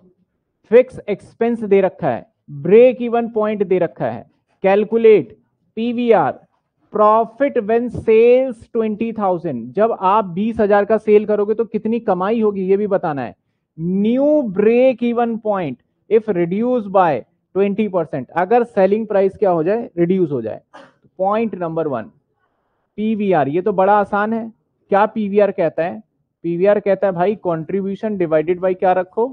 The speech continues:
Sales into में हंड्रेड। तो सर contribution कैसे आएगा? सर contribution के लिए आपको क्या चाहिए? Contribution के लिए आपको चाहिए यहाँ पे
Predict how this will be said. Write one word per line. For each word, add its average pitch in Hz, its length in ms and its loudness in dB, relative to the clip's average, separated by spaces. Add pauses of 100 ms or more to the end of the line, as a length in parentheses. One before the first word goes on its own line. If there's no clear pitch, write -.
(760)
Sales 208 420 4
into 185 300 0
में 208 100 0
हंड्रेड। 190 420 -2 (1200)
तो 185 80 -2
सर 202 200 2
contribution 202 720 0
कैसे 208 300 4
आएगा? 202 340 2 (460)
सर 196 140 4
contribution 202 840 0
के 220 160 6
लिए 185 400 2 (400)
आपको 202 480 0
क्या 208 300 2
चाहिए? 151 500 -2 (380)
Contribution 208 760 -2
के 214 120 6
लिए 214 200 4
आपको 202 400 0
चाहिए 185 380 0
यहाँ 170 280 -2
पे 214 140 2